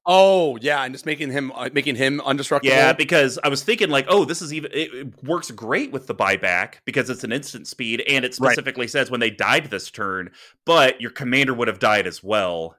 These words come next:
Speaker 2: <laughs> when that
Speaker 1: Yeah,
Speaker 2: happened.
Speaker 1: yeah, yeah, yeah, yeah.
Speaker 2: So
Speaker 1: So do you think, so do you think there's a build of this where it's more board wipes and more ways to protect Toshiro?
Speaker 2: I mean,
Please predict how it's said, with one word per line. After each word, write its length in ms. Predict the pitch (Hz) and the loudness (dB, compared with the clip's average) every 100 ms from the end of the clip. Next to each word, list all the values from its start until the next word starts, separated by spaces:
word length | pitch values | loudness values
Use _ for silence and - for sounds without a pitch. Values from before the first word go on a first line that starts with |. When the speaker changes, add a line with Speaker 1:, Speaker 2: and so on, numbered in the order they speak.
| - | -2
Speaker 2:
<laughs> 380 | 254 - 202 - | -2 0 -2 -2
when 180 | 180 143 | -2 2
that 180 | 135 | 2
Speaker 1:
Yeah, 180 | 175 170 156 | 2 2 2
Speaker 2:
happened. 160 | 147 | 0
Speaker 1:
yeah, 140 | 151 147 | 2 2
yeah, 120 | 143 | 2
yeah, 100 | 139 135 | 0 -2
yeah. 280 | 127 113 107 _ _ | -4 -4 -6 _ _
Speaker 2:
So 220 | - 110 95 | -2 2 4
Speaker 1:
So 60 | |
do 80 | 254 | 4
you 60 | 262 | 0
think, 200 | 269 247 - | -4 -12 -8
so 140 | 214 | -6
do 40 | 208 | -4
you 60 | |
think 200 | 196 190 | -6 -4
there's 180 | 180 156 | -4 -4
a 40 | |
build 300 | 147 135 147 | -2 0 0
of 80 | 156 | 0
this 240 | 151 160 131 | 0 0 -2
where 200 | 131 127 | -6 -4
it's 220 | 131 117 | -4 -4
more 300 | 113 120 135 | -4 0 0
board 300 | 135 123 131 | 0 -2 0
wipes 340 | 139 139 - | 2 2 0
and 140 | 123 117 | -4 -4
more 180 | 120 | -2
ways 200 | 127 123 | -2 -4
to 40 | - | -4
protect 380 | 113 123 123 110 | -6 -4 -4 -6
Toshiro? 560 | - 113 131 147 185 _ _ _ - - - | -6 -4 -2 -2 -4 _ _ _ -20 -10 0
Speaker 2:
I 120 | 156 | 2
mean, 260 | 170 160 | 2 2